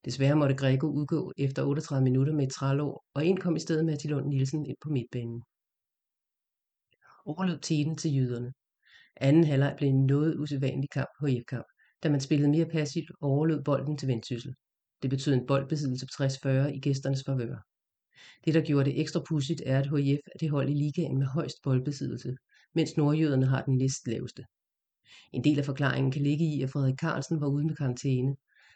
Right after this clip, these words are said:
at Grego udgik med en skade, og at Spelmand blev skiftet ud med tyve minutter igen. Det betød, at midtbanen sidst i kampen bestod af Matti Lund Nielsen, Magnus Fredslund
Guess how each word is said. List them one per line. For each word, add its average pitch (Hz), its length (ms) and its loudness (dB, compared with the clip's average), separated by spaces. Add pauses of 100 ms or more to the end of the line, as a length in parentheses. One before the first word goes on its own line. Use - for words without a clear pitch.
at 160 140 -2
Grego 175 260 4
udgik 170 400 2
med 147 80 2
en 131 80 4
skade, 139 500 0
og 147 100 -2
at 143 60 -2
Spelmand 151 420 0
blev 151 100 -6
skiftet 151 340 -4
ud 139 120 0
med 143 80 -6
tyve 139 260 0
minutter 131 260 2
igen. 110 240 -4 (680)
Det 123 80 0
betød, 131 260 0
at 131 60 4
midtbanen 135 540 4
sidst 135 280 -4
i 151 40 -6
kampen 147 480 -4
bestod 160 280 -2
af - 80 -4
Matti 147 260 -2
Lund 127 180 0
Nielsen, 160 360 0 (140)
Magnus 135 280 0
Fredslund 143 420 -4